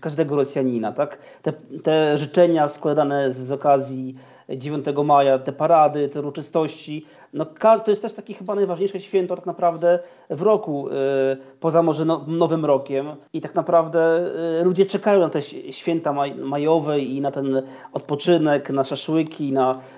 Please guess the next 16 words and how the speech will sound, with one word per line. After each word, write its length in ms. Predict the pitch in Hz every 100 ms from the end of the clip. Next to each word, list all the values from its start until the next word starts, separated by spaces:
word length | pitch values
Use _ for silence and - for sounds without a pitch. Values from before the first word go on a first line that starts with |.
| -
na 80 | -
tą 100 | 143
całą 300 | - 156 147
otoczkę 420 | 139 170 170 160
tego 180 | 151 143
wszystkiego. 680 | 143 135 156 139 143 165 - - - 156
I 60 |
to 80 | 185
jest 200 | 196 196
tak 180 | 180 190
s-, 100 | 170 156 151 147 -
wkomponowane 680 | - - 208 214 196 180 202
po 80 | 202
prostu 400 | 165 185 190 196
chyba 240 | 185 180
w, 100 | 185